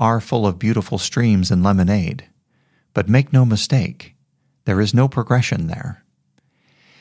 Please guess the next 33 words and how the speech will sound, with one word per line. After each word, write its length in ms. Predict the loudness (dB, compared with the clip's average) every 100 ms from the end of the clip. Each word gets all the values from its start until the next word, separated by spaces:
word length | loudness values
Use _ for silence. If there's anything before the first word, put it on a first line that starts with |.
| _ 0
It 80 | 4
makes 320 | 4 2 0
one 260 | 4 4
wonder, 560 | 4 4 2 0 -2 -8 _ _ _ _
at 200 | 0 0
what 240 | -2 -6 0
point 400 | 2 4 0 -6 -2
of 180 | -2
forever 760 | -2 -4 0 2 0 -4 -12 -20 _ _ _ -4
does 160 | -2 0
that 240 | -2 0
life 260 | -2 -2 -4
become 320 | 0 2 2
a 80 | 0
prison? 480 | -4 -8 -10 -14 _ _ _ _ _ _ _ _ _ _ _ _ _ 0
I 80 | 2
have 160 | 2
found 380 | 2 2 2 2
that 120 | 2
it 140 | 4 2
is 300 | 0 -2 -8 0
pointless 500 | 0 0 -2 -4 -2
to 80 |
have 180 | 0 0
a 60 | 0
conversation 840 | 0 0 -2 0 0 2 0 0
with 200 | -2 -2
people 340 | -2 0 0
who 140 | 0 0
want 240 | 0 -2
to 100 | -2
argue 440 | 0 0 0 -2 -4
that 180 | -6